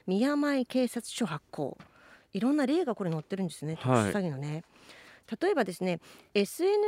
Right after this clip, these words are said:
Speaker 1: エスを利用した投資詐欺ということで、例えば、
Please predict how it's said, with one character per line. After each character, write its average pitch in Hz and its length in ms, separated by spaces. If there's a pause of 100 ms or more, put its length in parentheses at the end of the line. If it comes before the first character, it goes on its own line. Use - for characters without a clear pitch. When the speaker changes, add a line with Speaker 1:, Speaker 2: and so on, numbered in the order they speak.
Speaker 1:
エ - 20
ス - 180
を 226 100
利 190 140
用 202 200
し - 60
た - 240 (320)
投 311 300
資 381 180
詐 339 220
欺 208 160
と - 140
い 160 60
う 165 40
こ 175 100
と 156 140
で、 180 300 (480)
例 277 100
え 220 40
ば、 170 200